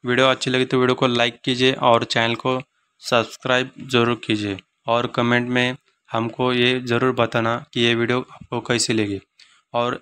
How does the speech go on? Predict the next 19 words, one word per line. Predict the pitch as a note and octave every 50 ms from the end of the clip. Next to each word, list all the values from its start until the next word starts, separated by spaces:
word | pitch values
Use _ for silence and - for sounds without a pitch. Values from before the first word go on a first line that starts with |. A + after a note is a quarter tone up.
| -
अगली | - A#2 A2+ A#2 A#2+ B2
वीडियो | B2+ A#2+ A#2+ A#2+ B2 B2
आपके | B2+ C3 C3 B2 A2 - - - B2+
लिए | A#2+ A#2+ A#2+
कौन | - - B2+ A#2+ A#2+
सी | A2+ - C3+
लानी | B2 A#2+ A#2 A2+ A2+ A2+ A#2
है, | B2 B2+ _ _ _ _ _ _ _ -
ये | B2+ A#2+ A#2+
भी | B2+ C3
हमको | C3 B2+ A#2 A2 A2 - C3 B2
कमेंट | A#2+ - A#2+ A2+ A#2 A#2 A#2
में | A#2 A#2+ A#2+
ज़रूर | A2+ A#2 A#2 A2+ A2+ G#2+
बताना। | G#2+ G2+ G#2 G2+ G2 F#2+ - _ _ _ _ _ _ _ _ _ -
Thank | A#2 A2 A2 A2 -
you | C3 B2+
to | B2+
watching। | B2 B2 A#2 - - B2+ B2 B2+